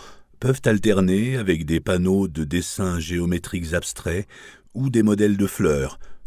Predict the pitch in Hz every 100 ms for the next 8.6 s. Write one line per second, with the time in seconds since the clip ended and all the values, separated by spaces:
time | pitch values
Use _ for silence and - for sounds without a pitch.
0 | - 95 - 101 104 101 104 98 - 67
1 | 67 - - - - - - - - -
2 | - _ _ _ _ _ _ _ - 90
3 | - 120 139 - 104 107 113 101 - 101
4 | 98 85 78 - - - - - _ _
5 | _ _ _ _ _ _ _ _ _ _
6 | _ _ _ _ - 1077 1077 1077 1077 1077
7 | 1077 1077 1077 _ _ _ _ _ - 90
8 | 107 123 113 80 - -